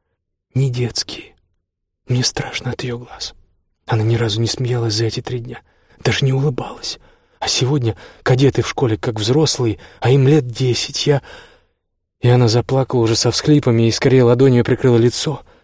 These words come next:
«Не могу я здесь. Так,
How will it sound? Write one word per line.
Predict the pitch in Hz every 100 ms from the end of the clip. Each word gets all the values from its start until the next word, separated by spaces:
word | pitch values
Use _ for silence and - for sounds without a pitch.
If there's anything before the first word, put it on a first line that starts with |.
| _ _ _
«Не | 120 143
могу | 143 147 139 196 190
я | 180
здесь. | 180 156 165 170 - - _ _ _ _ _ _
Так, | 180 175 -